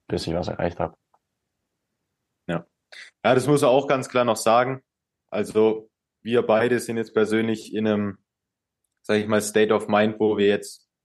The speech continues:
Speaker 2: wir gehen nicht feiern, wir trinken auch keinen Alkohol und wir sind auf unserer Journey. Ja, wir sind jetzt noch nicht an dem Punkt, wo wir uns erlauben können, irgendwas großartig zu feiern. Ja. Deswegen machen's wir auch nicht, ja. Das, was wir jetzt sozusagen die ganze Zeit gesagt haben.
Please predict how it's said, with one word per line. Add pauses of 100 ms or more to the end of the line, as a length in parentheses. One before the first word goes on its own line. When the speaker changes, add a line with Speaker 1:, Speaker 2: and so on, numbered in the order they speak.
(160)
Speaker 2:
wir
gehen
nicht
feiern, (260)
wir
trinken
auch
keinen
Alkohol
und
wir
sind
auf
unserer
Journey. (260)
Ja,
wir
sind
jetzt
noch
nicht
an
dem
Punkt,
wo
wir
uns
erlauben
können, (760)
irgendwas
großartig
zu
feiern. (680)
Ja. (1080)
Deswegen (100)
machen's
wir
auch
nicht,
ja. (240)
Das,
was
wir
jetzt
sozusagen
die
ganze
Zeit
gesagt
haben.